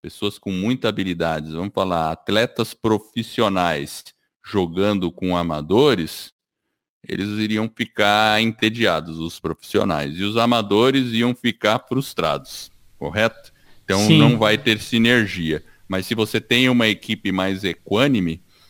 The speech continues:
Speaker 1: com habilidades diferentes, mas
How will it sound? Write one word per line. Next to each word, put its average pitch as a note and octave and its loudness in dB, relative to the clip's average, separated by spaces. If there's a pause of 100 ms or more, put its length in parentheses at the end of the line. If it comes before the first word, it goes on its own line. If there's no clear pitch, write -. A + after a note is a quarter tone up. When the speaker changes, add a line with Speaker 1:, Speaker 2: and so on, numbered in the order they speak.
(240)
Speaker 1:
com F#2 -6
habilidades F2 -6
diferentes, A2 0
mas F#2+ -4